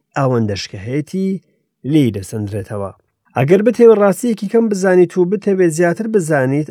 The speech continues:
ئەوە خوداوەند بۆتی زیاد دەکات. ئەگەریش ناتەوێت ڕاستی بزانیت، بەڵکو ئەوەت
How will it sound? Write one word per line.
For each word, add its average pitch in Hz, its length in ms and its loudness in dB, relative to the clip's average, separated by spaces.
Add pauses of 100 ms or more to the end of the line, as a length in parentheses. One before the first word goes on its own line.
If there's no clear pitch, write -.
ئەوە 139 320 -2
خوداوەند 160 640 0 (340)
بۆتی 180 380 2
زیاد 233 280 4
دەکات. 98 340 -8 (500)
ئەگەریش 190 440 0 (140)
ناتەوێت 165 600 2
ڕاستی 156 380 -2
بزانیت، 160 560 2 (400)
بەڵکو 151 280 0 (140)
ئەوەت 202 280 4